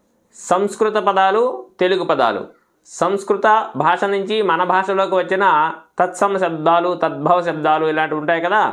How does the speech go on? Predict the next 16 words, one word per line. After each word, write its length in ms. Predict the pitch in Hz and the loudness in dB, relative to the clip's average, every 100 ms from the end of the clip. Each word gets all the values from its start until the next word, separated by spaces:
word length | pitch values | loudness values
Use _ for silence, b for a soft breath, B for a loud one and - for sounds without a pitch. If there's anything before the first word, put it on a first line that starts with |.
| - B B B B | -6 B B B B
వీటిలో 300 | 165 185 196 160 151 120 _ _ _ _ _ _ _ _ _ _ - 151 | -2 2 2 4 0 -6 _ _ _ _ _ _ _ _ _ _ -6 -2
సంస్కృత 380 | 170 185 226 233 220 | -2 -2 -2 -2 -2
పదాలతో 420 | 202 202 202 208 202 | -2 -2 -2 0 0
ఏర్పడే 300 | 190 196 190 175 | 0 0 0 0
సందులు 220 | 180 180 | 2 2
ఏవైతే 240 | 180 175 175 | 2 0 0
ఉన్నాయో 240 | 175 190 190 | 0 2 2
వాటిని 280 | 170 165 156 | 0 -2 -2
సంస్కృత 380 | 151 165 180 180 185 | -2 -2 -2 -2 -2
సందులని, 460 | 175 170 170 165 165 165 - _ _ _ _ _ _ 127 | 0 2 2 0 -2 -4 -8 _ _ _ _ _ _ 0
అలాగే 360 | 175 208 190 170 170 - b b b b _ - | 0 2 0 0 -2 -8 b b b b _ -2
అచ్చ 300 | 151 226 226 | 0 0 0
తెలుగు 220 | 226 226 214 | 0 0 0
పదాలతో 460 | 208 202 202 208 175 165 170 - _ _ _ _ _ _ 143 165 | 2 2 2 2 2 2 0 -6 _ _ _ _ _ _ 0 0
ఏర్పడే 340 | 175 190 190 180 | 2 2 2 2
సందులను 460 | 165 165 165 208 | 0 0 0 0